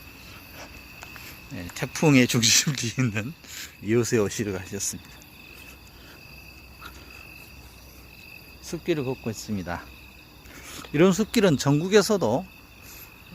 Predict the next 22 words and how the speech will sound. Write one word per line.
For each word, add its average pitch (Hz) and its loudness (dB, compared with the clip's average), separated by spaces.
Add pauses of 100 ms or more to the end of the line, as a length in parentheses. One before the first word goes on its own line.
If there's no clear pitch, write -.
(320)
어, 92 -10 (440)
드물지 139 4
않느냐 113 2
이렇게 95 -12
생각을 107 -6
합니다. 98 -8 (680)
많은 147 4
도시를 139 -2
가보진 120 -2
않았지만 113 -2 (720)
지금까지 120 0
다녀본 117 0
도시 110 -8
중에서는 110 -4 (920)
최고라고 123 -2
자부합니다. 92 -8 (1080)
지금 165 -2
이 143 -2
자리가 147 2
대림 135 -2
이편한 131 -6
세상입니다. 87 -12